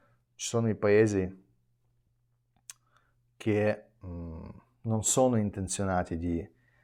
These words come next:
tollerare più questo comportamento, ma soprattutto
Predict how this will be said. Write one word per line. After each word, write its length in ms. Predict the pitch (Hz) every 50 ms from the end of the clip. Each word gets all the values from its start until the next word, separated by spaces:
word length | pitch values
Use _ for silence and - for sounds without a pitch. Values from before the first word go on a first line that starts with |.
| _ _ _ _
tollerare 560 | _ - 113 110 107 107 101 101 101 98 92
più 420 | - - 107 101 90 - - - - _
questo 280 | - 82 - - 87
comportamento, 840 | - - 95 87 - 85 - - 104 98 92 82 - - - - 139
ma 100 | 135 113
soprattutto 880 | 101 - - 95 - 98 98 - - 120 104 - - - - - - -